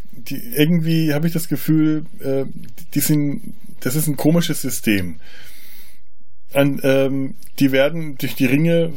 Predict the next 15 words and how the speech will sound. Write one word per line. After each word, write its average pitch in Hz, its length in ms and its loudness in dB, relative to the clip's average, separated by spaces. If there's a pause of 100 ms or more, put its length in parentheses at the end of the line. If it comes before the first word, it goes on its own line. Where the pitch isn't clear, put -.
verständigt 165 800 2
und 156 140 2
müssen 165 360 2
dann 151 360 0
wissen, 156 340 0
was 143 160 2
sie 139 80 0
machen. 101 420 0 (220)
Weil 120 160 4
sie, 127 260 -2
äh, 131 580 -6
oder 143 200 4
es - 120 0
muss 165 280 2
ihnen 151 460 -2